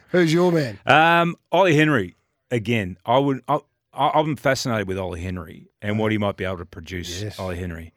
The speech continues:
Speaker 1: Nice.
Speaker 2: You know what? He looks like he, he, he's a guy, like, he, he obviously is quicker than, you know, what he might appear to be in terms of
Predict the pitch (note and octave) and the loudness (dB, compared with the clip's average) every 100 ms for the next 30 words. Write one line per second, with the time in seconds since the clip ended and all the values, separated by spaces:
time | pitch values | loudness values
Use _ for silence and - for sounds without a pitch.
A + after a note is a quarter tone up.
0 | - G#2 G#2+ A3+ B3+ G#3+ F3 G3+ A3 B3 | -16 -14 -4 0 4 4 4 0 0 0
1 | A#3+ - - - C3+ - D3+ - - C3 | 0 -2 -12 -10 -8 -6 -6 -8 -8 -6
2 | C3 G#2+ D3+ D#3+ - _ C3 C3 - - | -6 -6 -4 -4 -6 _ -2 -2 -4 -6
3 | C#3 D#3+ C#3 F3 G#3 A3+ F3 D3+ - - | -6 -2 2 2 2 0 0 0 -2 -2
4 | E3 E3+ D3+ D3+ B2+ - _ _ _ _ | -2 0 0 0 -4 -14 _ _ _ _
5 | G#2+ A#2 G#2+ G#2 - B2 G2+ G#2+ G#2+ G#2 | 0 2 2 -2 -4 0 2 2 0 0
6 | G2+ F#2 - B2 G2+ G2 - - G#2+ E2+ | -2 -4 -6 -4 -4 -4 -10 -10 -8 -4
7 | G#2 E2+ B2 A2 - A2 G2 G#2 G2 F2+ | -4 -4 -4 -4 -4 -4 -4 -2 -4 -6